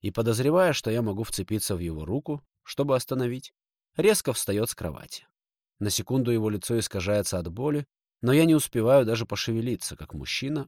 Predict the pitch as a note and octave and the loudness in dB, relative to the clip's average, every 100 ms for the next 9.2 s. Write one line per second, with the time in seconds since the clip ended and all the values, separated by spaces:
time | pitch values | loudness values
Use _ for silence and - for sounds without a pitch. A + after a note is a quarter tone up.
0 | - E2+ F2+ D#3 - D2+ D2+ - A#2+ A#2 | -8 -8 -4 -4 -4 -6 -6 -6 -6 -8
1 | A2+ - - - D3+ F2 - - - - | -8 -12 -14 -8 -8 -8 -12 -20 -20 -20
2 | - _ _ _ _ _ - F3 D3+ - | -20 _ _ _ _ _ 6 8 6 4
3 | F#3+ - D3 C3 D3 C#3+ B2+ A2 G#2 G2 | 0 0 -2 0 0 2 0 0 -2 -4
4 | G#2+ F#2 D#2+ G#2+ E3 _ _ _ - A#2 | -4 -4 -4 -6 -8 _ _ _ -4 4
5 | E3 F#3+ D3 C3 D#3+ F#3 C3 A#2+ G#2 A2+ | 6 6 2 4 4 4 4 2 0 0
6 | G#2+ F2 G#2+ D#3 A#2 F#2+ F#2+ A2+ A#2+ F#2+ | 0 -2 0 0 2 0 2 2 0 -4
7 | F2 - C3+ - - F2+ F2 - A#2+ D3 | -6 -4 -4 -4 -8 -6 -6 -2 0 0
8 | D#3 A2 D#2+ F#2 A2 - C#3 - - - | -2 -2 -4 -4 -6 -6 -6 -6 -8 -12
9 | - B1 | -14 -16